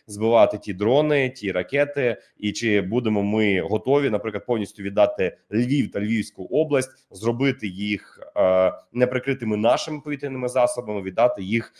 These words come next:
для виявлення та збиття партнерами. Чи спро-, чи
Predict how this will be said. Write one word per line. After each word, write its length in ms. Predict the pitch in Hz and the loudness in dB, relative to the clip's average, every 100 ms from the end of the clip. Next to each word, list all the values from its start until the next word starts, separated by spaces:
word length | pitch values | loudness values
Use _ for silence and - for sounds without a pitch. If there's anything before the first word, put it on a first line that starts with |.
| _ _ | _ _
для 240 | 98 107 | 6 6
виявлення 520 | 107 120 135 117 110 | 6 2 2 2 -2
та 120 | 101 | -2
збиття 340 | 92 90 - 101 | -6 -8 -2 0
партнерами. 600 | - 98 101 82 - - | 0 -2 -2 -4 -4 -16
Чи 120 | - | -16
спро-, 340 | 101 - 127 110 | -12 -2 -2 -2
чи 300 | - 143 143 | -4 0 0